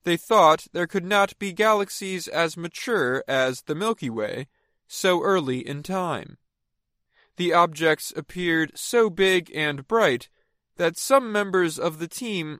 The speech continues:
thought they had made a mistake. Pennsylvania State University's Joel Leja, who took part in the study, calls them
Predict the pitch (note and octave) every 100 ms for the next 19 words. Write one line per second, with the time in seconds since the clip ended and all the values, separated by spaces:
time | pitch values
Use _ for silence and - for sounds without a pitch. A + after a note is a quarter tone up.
0 | _ G#3 F3 F3 - F3+ F#3 D3+ C3+ B2
1 | - D3 D#3 - D#3+ A2 - _ _ _
2 | _ _ _ _ _ _ _ _ _ _
3 | _ _ _ - D4+ B3 G#3+ G#3+ G3 F#3
4 | - F3 D#3 E3+ E3 D#3+ D#3+ - D3+ C#3+
5 | C3 - C#3+ E3+ E3 D#3 D3 C#3 - D#3+
6 | A3 E3 A#2+ E2 B2 _ _ _ - E3+
7 | F3 D#3 - G3 G3 E3+ - D#3 D3+ -
8 | A#3+ F#3 C#3 C#3+ _ _ _ _ - G#3+
9 | G3+ F3+ G3 F#3+ F3